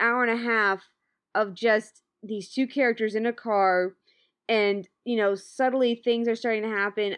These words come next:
outside the car, and you feel, you know, uneasy, and the, and there's no music, and it keeps going, and you wonder, is there something outside the car? Are they running from something? Are aliens gonna show up? What is it? And then in the end, it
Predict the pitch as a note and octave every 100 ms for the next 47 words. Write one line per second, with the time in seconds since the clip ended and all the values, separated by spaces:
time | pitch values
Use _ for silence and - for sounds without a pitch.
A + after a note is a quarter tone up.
0 | - F#3+ F3+ D4 C#4+ C#4+ C#4 G#3 F3+ F#3
1 | F#3+ F#3+ A3+ A3 G#3+ G#3 - A3 G3 F3+
2 | F3+ F#3 G3+ G3 G#3+ A3+ G3+ G3+ F#3+ F#3+
3 | - _ _ F#3+ F#3 F#3+ F#3 G#3 F#3+ F3+
4 | A3 B3+ B3 A3+ G#3 G3+ F3+ F3 A#3 A#3
5 | - G3 G3 F#3+ F#3+ F#3 F3+ G#3 A#3 G#3
6 | F#3+ F3+ - _ G3 F#3+ G#3 F3+ - G3
7 | A3 B3 C#4 C4+ A#3+ F#3 F3+ G#3 A#3 -
8 | A#3 C4+ - C4 B3+ C4 B3+ A#3 E3+ D#3+
9 | G3 C4 C#4 B3+ A#3 A3+ - A#3+ A#3 F#3
10 | F#3 F#3+ B3 A#3 A#3 A3 _ - - _
11 | - A3 G#3+ A#3 A3 G#3 G3 - A3 G#3
12 | D#3 G#3+ G3+ G3 G3 F#3 G#3 G3+